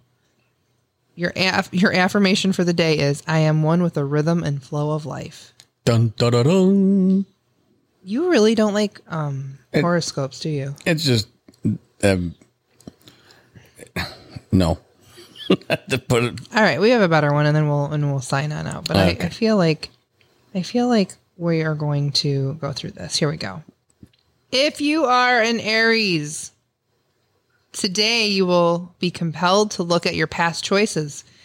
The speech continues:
Speaker 1: It is an opportunity for you to reflect on your relationship and personal choices as the higher power asks you to take stock of your feelings. For some of you, this day could be emotionally heavy, and you should avoid emotional spending.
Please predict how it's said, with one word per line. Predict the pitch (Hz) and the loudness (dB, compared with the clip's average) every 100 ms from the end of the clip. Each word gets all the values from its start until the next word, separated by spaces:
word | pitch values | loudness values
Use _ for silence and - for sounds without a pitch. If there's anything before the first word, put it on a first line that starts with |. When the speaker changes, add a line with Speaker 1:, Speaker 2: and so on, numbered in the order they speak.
| - - - | -20 -20 -12
Speaker 1:
It | - 233 | -2 0
is | 254 226 | 2 2
an | 214 | 2
opportunity | 202 202 185 262 254 240 | 2 0 -2 0 0 -2
for | 220 214 | -2 0
you | 202 | 0
to | 185 | 2
reflect | 170 170 - 214 208 | 2 0 2 0 0
on | - 170 | -2 -2
your | 160 | 0
relationship | 156 165 196 208 233 208 | 2 2 2 0 0 -2
and | 170 | -2
personal | 180 175 180 160 | 0 0 0 -2
choices | 156 190 202 240 220 | -2 0 0 0 -6
as | - 170 160 | -2 -2 0
the | 156 | -2
higher | 175 185 226 214 | 0 2 2 0
power | 170 156 156 - | 2 2 2 2
asks | 160 160 - - | 0 -2 -10 -6
you | 196 | -4
to | 165 | -2
take | 156 - | -6 -6
stock | - 175 180 190 | -4 0 0 -2
of | |
your | 175 170 | -6 -6
feelings. | - 147 147 - 160 - - - - - | -4 -4 -4 -10 -12 -18 -20 -18 -20 -2
For | 180 | 0
some | 165 156 | 2 2
of | 156 170 | 2 2
you, | 202 | 0
this | 214 202 | 2 0
day | - 220 | 0 0
could | 240 220 | 0 0
be | 233 | 0
emotionally | 226 220 214 233 220 | 2 0 0 0 0
heavy, | 240 233 202 - | 2 0 0 0
and | 165 | -2
you | 165 | -2
should | 160 160 | -2 -2
avoid | 160 160 175 196 202 | -2 0 2 2 2
emotional | 175 160 165 - 175 165 160 | 0 4 2 2 2 2 0
spending. | - - 175 170 165 156 139 139 | -4 -2 0 0 2 2 2 -2